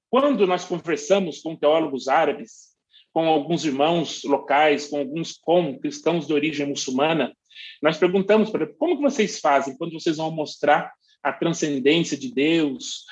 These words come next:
quando vocês vão falar de transcendência e imanência, quando você fala de trono, vocês usam arsh ou vocês usam kursi? E eles dizem que, olha, kursi não dá uma ideia de um Deus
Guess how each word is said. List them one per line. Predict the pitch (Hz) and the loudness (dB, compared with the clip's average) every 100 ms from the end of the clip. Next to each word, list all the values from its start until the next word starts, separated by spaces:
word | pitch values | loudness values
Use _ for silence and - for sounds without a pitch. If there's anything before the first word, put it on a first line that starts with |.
| - | -12
quando | 156 147 | -6 -6
vocês | 156 | -2
vão | 156 | -4
falar | 151 135 139 | 0 2 4
de | 147 143 | 2 0
transcendência | 147 139 135 131 160 151 | -6 -4 -2 0 0 -2
e | |
imanência, | 135 127 139 170 - | -2 -2 -2 -2 -4
quando | - 214 | 0 0
você | 226 | 2
fala | 185 175 | 2 2
de | 151 - | 0 -6
trono, | 151 196 165 123 - - _ | 0 2 2 -2 -8 -20 _
vocês | 147 175 175 160 | -6 0 0 -2
usam | 151 147 131 | -2 0 0
arsh | - 220 294 - - - | 2 4 2 -2 -6 -6
ou | 165 | -2
vocês | 175 175 147 | 0 0 0
usam | 156 156 | -2 -4
kursi? | - 147 120 - - - _ _ _ - _ | -4 -4 -4 -6 -10 -14 _ _ _ -20 _
E | 165 | 2
eles | 175 202 165 | 4 4 2
dizem | 180 202 156 143 | 0 0 0 -4
que, | 143 | 2
olha, | 156 139 - | 2 2 0
kursi | 226 208 131 - - - _ _ - _ | -2 -2 -4 -10 -12 -12 _ _ -20 _
não | 196 220 | 0 2
dá | 175 226 | 4 4
uma | 240 208 | 4 2
ideia | 165 151 165 151 | 0 0 2 2
de | 143 151 | 0 -6
um | 135 | -8
Deus | 147 170 160 - - - - | 0 0 0 -6 -14 -18 -20